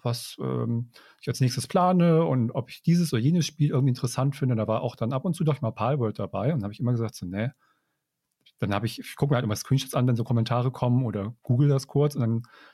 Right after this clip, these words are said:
dachte ich mir so, „Nee, <laughs> das ist ja, boah, interessiert mich ja nicht für null Pfennig.“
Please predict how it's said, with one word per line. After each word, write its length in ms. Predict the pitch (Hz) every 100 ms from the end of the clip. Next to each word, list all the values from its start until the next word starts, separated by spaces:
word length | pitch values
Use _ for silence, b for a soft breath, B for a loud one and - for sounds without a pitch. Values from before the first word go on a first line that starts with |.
| B
dachte 140 | -
ich 40 | 104
mir 80 |
so, 100 | 95
„Nee, 140 | 85 85
<laughs> 180 | - -
das 140 | -
ist 80 | -
ja, 60 |
boah, 200 | 87 98 - B B
interessiert 260 | - 117
mich 100 | 101
ja 60 | 98
nicht 160 | 101
für 60 | -
null 160 | 104 120
Pfennig.“ 460 | 131 135 98 -